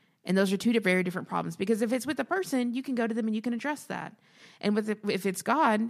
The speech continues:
then you're gonna have to go to the Holy Spirit and you're gonna have to do some digging, which comes into the next thing, which is, have you searched the Word?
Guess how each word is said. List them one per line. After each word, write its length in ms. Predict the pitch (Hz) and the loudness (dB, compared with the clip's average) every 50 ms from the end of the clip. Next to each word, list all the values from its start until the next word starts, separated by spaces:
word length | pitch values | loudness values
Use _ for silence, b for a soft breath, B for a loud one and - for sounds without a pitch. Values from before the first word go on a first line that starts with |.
| - - | -2 0
then 160 | - 196 190 | 0 2 2
you're 100 | 180 185 | 4 4
gonna 140 | 202 220 220 | 2 2 2
have 100 | 214 208 196 | 2 0 -2
to 80 | - | -2
go 80 | 180 185 | -2 -2
to 60 | 180 | -2
the 80 | 180 180 | -2 -2
Holy 220 | 180 185 180 180 | 0 0 0 0
Spirit 340 | 175 - - 277 277 254 233 | 0 0 0 2 2 2 2
and 80 | 202 180 | 2 0
you're 60 | 185 | 0
gonna 140 | 180 190 180 | -2 -2 -2
have 100 | 185 185 | -2 -2
to 220 | - 180 175 175 180 B B B B B B | -2 -2 -2 -2 -6 B B B B B B
do 140 | - 196 190 | -2 0 0
some 180 | - 208 190 | 2 2 2
digging, 460 | 190 247 302 247 214 190 180 190 208 214 | 2 2 0 0 0 0 0 0 0 -2
which 180 | 226 233 - | -2 -4 -4
comes 260 | - - 220 208 196 | -2 -2 -2 0 0
into 200 | 208 208 196 214 | 0 0 0 0
the 100 | 196 190 | 0 0
next 320 | 185 190 208 208 220 - - | 2 0 0 -2 -4 -8 -8
thing, 260 | - 214 202 196 196 | -4 -2 0 0 0
which 200 | 190 190 185 196 | 0 -2 -2 -4
is, 260 | 190 185 180 185 180 B B B B B B B B B _ _ | -4 -4 -4 -4 -6 B B B B B B B B B _ _
have 300 | _ - - - 262 277 | _ -14 -8 -6 -2 0
you 80 | 277 262 | 0 0
searched 340 | 240 - 254 247 - - - | 2 2 0 0 0 -2 -2
the 80 | 240 | 0
Word? 400 | 220 220 233 226 208 185 175 175 | 0 2 2 2 2 2 0 0